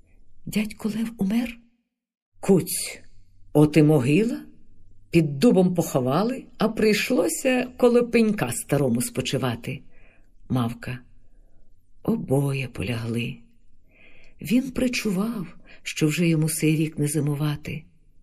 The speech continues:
Надходить до могили. «Ой, як же плаче серце по тобі,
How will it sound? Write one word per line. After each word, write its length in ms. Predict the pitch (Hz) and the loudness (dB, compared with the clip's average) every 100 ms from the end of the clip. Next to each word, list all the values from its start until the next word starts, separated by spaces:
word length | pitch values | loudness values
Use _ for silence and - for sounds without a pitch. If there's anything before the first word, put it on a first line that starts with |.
| - | -12
Надходить 500 | - 131 - 151 147 | -6 -6 0 0 0
до 120 | 147 143 | 0 -2
могили. 500 | 143 143 139 139 139 - - - - - - _ - - - - | -2 -2 -4 -8 -12 -20 -20 -20 -20 -20 -20 _ -20 -20 -18 -2
«Ой, 220 | 139 147 | 0 2
як 300 | 139 147 131 | -2 -4 -4
же 160 | 139 123 | -6 -6
плаче 440 | 127 139 - - | -6 -6 -6 -8
серце 540 | - 135 143 151 - | -6 -4 -4 -6 -10
по 160 | - 151 | -8 -10
тобі, 520 | - 131 135 139 127 | -6 -4 -4 -6 -10